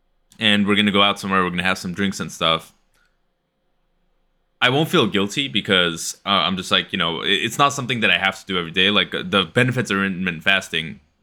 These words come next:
uh, at least the way I see it, is, you know, if I do it today, I get the benefits. If I don't do it tomorrow, I don't get it. But it's not a compound effect. It's more of a, a, a daily effect, right? So the thing is, like, when I go, when I know I'm going out with friends and I'm gonna eat something and, like, be out and, like, drinking and stuff, I'm fine with it.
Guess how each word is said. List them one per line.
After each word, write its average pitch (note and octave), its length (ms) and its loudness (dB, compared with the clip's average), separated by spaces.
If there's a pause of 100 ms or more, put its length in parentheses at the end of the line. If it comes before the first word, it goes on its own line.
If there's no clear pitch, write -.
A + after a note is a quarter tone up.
(120)
uh, D#2+ 60 -4
at E2+ 220 0
least F#2+ 200 -6
the G2 80 -6
way E2+ 140 2
I E2+ 120 4
see E2+ 220 -4
it, D#2+ 100 -2
is, D#2 300 -6
you G2+ 80 -4
know, E2+ 80 0
if E2 100 -4
I F#2 60 2
do A#2+ 160 2
it A2 80 0
today, D3+ 260 2
I C#3 80 2
get B2+ 140 0
the B2 60 -2
benefits. C3 420 -2
If - 60 -6
I A#2 60 4
don't A2 140 -2
do G2+ 80 -2
it G2 80 0
tomorrow, F#2+ 280 -2
I F2 100 2
don't F2+ 160 -4
get G2+ 160 2
it. F2+ 180 -2
But F2+ 140 -2
it's F2 160 -10
not G2+ 220 2
a F2 200 0 (240)
compound D3 520 0
effect. F#3+ 400 -6 (300)
It's G#2 180 -4
more F#2+ 260 4
of E2+ 140 -2
a, - 40 2
a, E2 520 2
a F2+ 100 -2
daily G2 400 0
effect, - 380 -16
right? F2 180 -4 (840)
So C3 420 2
the B2 120 -6
thing D#3 200 0
is, C#3 140 0
like, G#2+ 160 0
when A2 120 -2
I A2 80 2
go, B2 220 2
when A2+ 320 -2
I G#2+ 60 6
know C#3 220 4
I'm A#2+ 140 2
going A2 180 4
out F#2 140 2
with C#2+ 100 -14
friends F#2 280 0
and F2 80 -2
I'm E2+ 80 0
gonna E2 140 -4
eat F#2+ 240 -6
something F2+ 420 -4
and, D#2 60 -4
like, E2 260 -4
be F2+ 200 2
out E2+ 400 2
and, D#2+ 180 -8
like, D#2 220 -6
drinking A#2 400 -2
and D3+ 120 -8
stuff, F#3 380 -6
I'm A#2+ 140 0
fine A2 260 0
with - 140 -20
it. - 80 -20